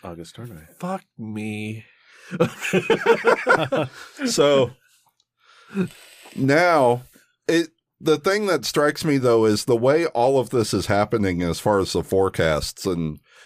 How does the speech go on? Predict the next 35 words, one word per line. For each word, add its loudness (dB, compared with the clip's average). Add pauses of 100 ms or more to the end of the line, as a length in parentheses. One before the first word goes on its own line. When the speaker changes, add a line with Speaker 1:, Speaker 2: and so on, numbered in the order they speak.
(120)
Speaker 3:
them 0
saying 0
things 0
like, 0 (520)
"We're 2
waiting 2
on 0
it -4
to 0 (140)
fully 0
cross 0
over 2
the 0
coast -2
so 0
we 0
have 0 (760)
real 2
data 2
as 0
to 0
the -2
snowfall -2
density," 0
and -2
yeah, -2
yeah. 2 (480)
All 2
of -2
this 0
reminds 0
me 0
of 0
the 0
blizzard. -2